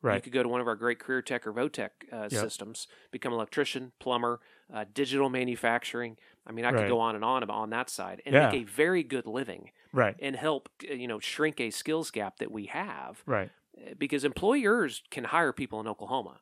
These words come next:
Speaker 2: Right.
Speaker 1: but, but they can't do two things. They can't pass a drug test,
Speaker 2: Right.
Speaker 1: or, or they, or they're not trained to do the job.
Speaker 2: Right.
Speaker 1: A-, and, and that's what employers tell me every day, that they, there's just not enough p-, skilled people, uh, that have trade
Speaker 2: Mm-hmm.
Speaker 1: crafts,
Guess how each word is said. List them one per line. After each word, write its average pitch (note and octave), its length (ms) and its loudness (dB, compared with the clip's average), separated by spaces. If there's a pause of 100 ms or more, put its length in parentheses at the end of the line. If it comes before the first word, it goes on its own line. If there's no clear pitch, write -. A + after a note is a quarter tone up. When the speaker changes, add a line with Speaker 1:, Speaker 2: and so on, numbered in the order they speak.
Speaker 2:
Right. A2 180 2
Speaker 1:
but, A2 100 -10
but C3 80 0
they B2 60 -4
can't D3 220 -4
do B2 100 -2
two C3 200 -4
things. A#2 300 -4
They G#2 60 -12
can't A#2+ 200 -8
pass A#2 200 -4
a G2+ 40 -10
drug B2 260 0
test, C3 360 -4 (180)
Speaker 2:
Right. A#2 260 6
Speaker 1:
or, B2 60 0
or B2+ 180 0
they, A#2+ 120 -2 (100)
or B2 100 -4
they're A#2+ 100 2
not A#2+ 180 2
trained B2 260 -2
to A2 60 -8
do A2+ 140 0
the G2 100 -8
job. F#2 400 -6
Speaker 2:
Right. A2 280 6 (220)
Speaker 1:
A-, A#2+ 280 -6
and, A#2 120 -6
and A#2+ 160 0
that's C3+ 220 2
what C#3+ 120 2
employers B2 640 -2
tell A#2+ 200 -6
me A#2+ 220 -2
every A2 180 -2
day, A#2 420 -4 (340)
that A2 320 -4
they, A#2 400 -6
there's B2 260 -4
just - 220 -8
not A#2+ 220 -2
enough A2+ 300 -6
p-, C#4 160 -16
skilled C3+ 720 0
people, A#2+ 540 -6
uh, G#2+ 240 -8
that A2 160 -8
have A2 200 -6
trade A#2 680 -2
Speaker 2:
Mm-hmm. A#2 160 0
Speaker 1:
crafts, G2+ 520 -2